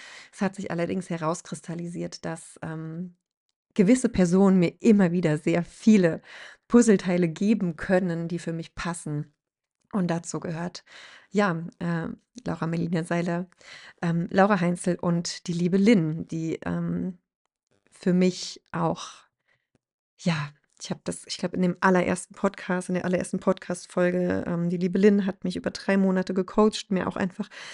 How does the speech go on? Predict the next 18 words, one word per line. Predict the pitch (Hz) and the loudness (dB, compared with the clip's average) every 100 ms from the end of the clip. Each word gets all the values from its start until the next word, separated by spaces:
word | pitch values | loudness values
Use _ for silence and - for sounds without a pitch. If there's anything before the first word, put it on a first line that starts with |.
| - - | -18 2
die | 226 | 6
richtigen | 254 254 190 185 | 6 4 -2 -4
Fragen | - 190 196 196 | -2 0 2 2
gestellt, | 190 - - 175 170 190 - - | 0 -4 -2 2 2 2 -4 -6
ähm, | 175 175 | -4 -4
bevor | 175 - 175 165 | -6 -6 -2 0
ich | 175 - | 0 0
dann | 180 190 - - - - | 0 0 -4 -12 -6 6
die | 214 | 8
Entscheidung | 220 226 214 208 | 8 8 8 6
getroffen | 180 - 180 180 170 | 2 0 -2 0 -2
habe, | 165 165 160 | -2 -2 -2
aus | 165 | -4
dem | 175 175 | -4 -2
Lehrerjob | 170 170 165 185 - | -2 -2 -6 -10 -4
rauszugehen | 156 165 - 175 170 147 156 165 170 _ _ _ _ _ _ - - - _ | -4 -4 -8 -10 -6 -4 -4 -6 -10 _ _ _ _ _ _ -20 -20 -20 _
und | 180 170 165 165 175 - - - _ _ _ _ _ _ _ _ _ _ _ 175 | 0 2 2 0 -2 -2 -4 -6 _ _ _ _ _ _ _ _ _ _ _ -2
alles, | 175 180 170 - - - | 2 2 0 -6 -20 -20